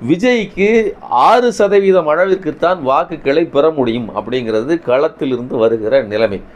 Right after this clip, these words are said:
அப்படி பார்க்கும்போது, இந்த ஆறு சதவீதத்தையும் ஒரு அறுவடை செய்ய வேண்டும்னா என்ன பண்ணணும் அப்படின்னா, இருநூத்தி முப்பத்தி நாலு தொகுதிகளுக்கும் கேண்டிடேட் நிறுத்தணும்.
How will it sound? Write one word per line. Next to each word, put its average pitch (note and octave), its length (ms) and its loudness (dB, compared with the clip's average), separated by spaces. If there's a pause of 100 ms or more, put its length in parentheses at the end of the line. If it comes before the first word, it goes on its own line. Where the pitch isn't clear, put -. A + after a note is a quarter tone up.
(400)
அப்படி D3+ 240 -2
பார்க்கும்போது, F3 920 0 (400)
இந்த E3 200 2
ஆறு A#3+ 460 2
சதவீதத்தையும் G#3+ 680 2
ஒரு D#3 100 4
அறுவடை G3+ 460 2
செய்ய D#3 300 0
வேண்டும்னா C#3+ 440 -2
என்ன D#3 220 -2
பண்ணணும் D3+ 460 -2
அப்படின்னா, B2 540 -2 (280)
இருநூத்தி G#3 440 0
முப்பத்தி G#3+ 320 0
நாலு G3 220 0
தொகுதிகளுக்கும் D#3+ 720 0
கேண்டிடேட் F#3 580 -2
நிறுத்தணும். G2+ 420 -6